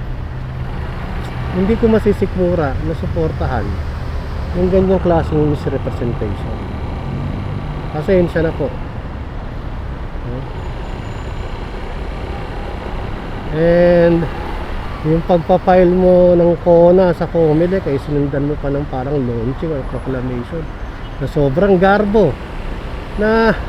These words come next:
undoubtedly milyon-milyon ang ginastos mo dun sa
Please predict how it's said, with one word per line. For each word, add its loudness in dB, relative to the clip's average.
undoubtedly 4
milyon-milyon 4
ang 2
ginastos -2
mo -2
dun 0
sa 0